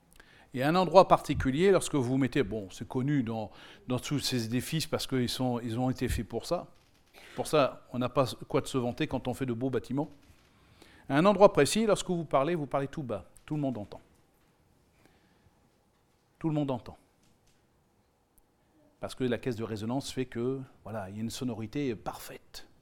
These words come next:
Là, maintenant, on essaie de faire des trucs parce que, voilà, on, mais à cette époque, voilà. Sauf que le bâtiment est vide. On entend. Mais le bâtiment est vide de la présence de Dieu.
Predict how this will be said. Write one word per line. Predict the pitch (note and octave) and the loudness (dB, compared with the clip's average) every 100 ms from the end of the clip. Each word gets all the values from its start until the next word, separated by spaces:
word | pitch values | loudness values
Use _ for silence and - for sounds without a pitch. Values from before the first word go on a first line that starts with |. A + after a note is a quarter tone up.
| _ - | _ -10
Là, | A#2 | -6
maintenant, | A#2 G2+ C#3 B2+ | -4 -4 -4 -2
on | |
essaie | A#2 - C3 | -4 -6 -6
de | A2 | -6
faire | C3+ | -6
des | A2 | -6
trucs | G#2+ - G2 A#2+ | -6 -6 -4 -6
parce | A#2 G#2+ | -6 -8
que, | B2 A2+ G#2 F#2+ | -6 -6 -6 -6
voilà, | A#2 F3+ C#3+ | -2 -2 -2
on, | A2 G2+ - - - - _ _ | -6 -10 -16 -20 -20 -20 _ _
mais | A#2+ A#2+ | -12 -8
à | A#2 | -8
cette | - C#3 | -6 -6
époque, | A#2+ E3 G2 - - | -6 -6 -8 -10 -20
voilà. | - - - _ _ _ _ _ _ - _ _ - _ | -20 -20 -20 _ _ _ _ _ _ -20 _ _ -20 _
Sauf | - C3+ | -8 -8
que | - | -4
le | B2 | 0
bâtiment | A#2+ - A#2 | 0 0 -6
est | A#2 | -6
vide. | F#2+ E2+ D#2+ - _ _ _ _ _ _ _ _ _ _ _ _ | -10 -14 -20 -20 _ _ _ _ _ _ _ _ _ _ _ _
On | B2 C3 | -4 -2
entend. | C3 - C#3+ - _ _ _ _ _ _ _ _ _ _ _ _ _ - | -2 -4 -6 -8 _ _ _ _ _ _ _ _ _ _ _ _ _ -8
Mais | A#2+ | -6
le | A#2 | -4
bâtiment | B2+ - C3+ | -4 -2 -2
est | C3 B2 | 0 -2
vide | G#2 D3 A#2+ | -2 -2 -2
de | B2 | -4
la | A#2 | -4
présence | B2 A2 A2+ G2 | -6 -6 -8 -8
de | G#2+ | -12
Dieu. | F2+ G2+ | -12 -14